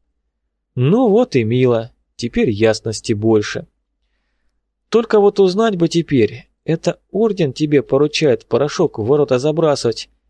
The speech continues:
или наш друг Спенсер Родман четвертый зарабатывает себе на конфеты? Девушек ему возили, кстати? «Вас отвезти в отель?» спросил его я.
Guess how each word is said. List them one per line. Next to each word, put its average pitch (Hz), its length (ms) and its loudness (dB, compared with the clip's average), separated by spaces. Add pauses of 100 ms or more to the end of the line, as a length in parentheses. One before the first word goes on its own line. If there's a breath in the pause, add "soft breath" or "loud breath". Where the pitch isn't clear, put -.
(220)
или 131 200 0
наш 202 280 -2
друг 180 420 -2
Спенсер 180 720 -2
Родман 185 440 0
четвертый 170 840 0 (240)
зарабатывает 143 720 0
себе 139 240 0
на 147 80 -2
конфеты? 160 600 -4 (960)
Девушек 143 640 0
ему 151 340 -2
возили, 170 360 0
кстати? - 460 -4 (1800)
«Вас 135 340 2
отвезти 196 420 -2
в 233 80 2
отель?» 117 300 0
спросил 120 400 -2
его 117 180 2
я. 117 320 -2